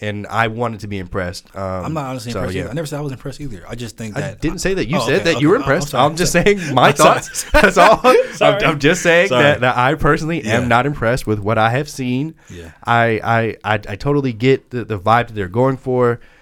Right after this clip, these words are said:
Speaker 1: Um, and like I said, like, obviously Wanda is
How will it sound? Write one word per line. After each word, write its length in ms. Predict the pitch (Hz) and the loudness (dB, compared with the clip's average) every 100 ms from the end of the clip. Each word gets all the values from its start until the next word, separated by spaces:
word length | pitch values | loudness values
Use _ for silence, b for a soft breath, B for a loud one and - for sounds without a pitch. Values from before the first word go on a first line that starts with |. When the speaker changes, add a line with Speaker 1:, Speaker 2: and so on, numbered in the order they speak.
| b b | b b
Speaker 1:
Um, 520 | 98 104 98 95 92 95 _ _ - | -4 -2 -2 -6 -10 -14 _ _ -12
and 340 | 107 107 101 | -6 -4 -2
like 140 | 104 127 | -2 0
I 60 | |
said, 260 | 117 131 117 | 0 0 -2
like, 280 | 101 98 92 _ - | -2 -4 -6 _ -2
obviously 380 | 123 123 - 113 | -2 -2 -4 -4
Wanda 340 | 107 117 113 | 0 0 0
is 320 | 104 101 95 | -2 -2 -6